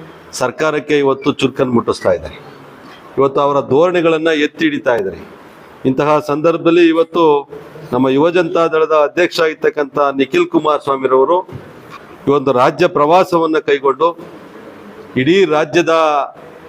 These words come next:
ಏನು ಪ್ರತಿ ಮೂಲೆ ಮೂಲೆಗಳಲ್ಲಿ ಇವತ್ತು ಯಾವ ರೀತಿ ವ್ಯವ-, ಅವ್ಯವಸ್ಥೆಯನ್ನು ತಾಂಡವಾಡ್ತಿದೆ,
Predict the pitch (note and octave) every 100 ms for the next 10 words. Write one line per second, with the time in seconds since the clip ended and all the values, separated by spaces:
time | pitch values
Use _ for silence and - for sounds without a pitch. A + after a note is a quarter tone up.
0 | - - - - - - - C3+ D3 D3
1 | C#3 C#3 F3+ D#3 D#3 D#3+ D#3 E3 E3 E3
2 | D#3+ D#3 D3 C3 - - - - - -
3 | C3 C3+ B2 C3+ F3 F3 E3+ E3 D#3 C#3
4 | - - - - - - - - - -
5 | - - C3 B2 D3 C#3+ D3+ F3 F3 E3+
6 | D#3 C3+ C3 D3+ F3+ F3+ F3 - D#3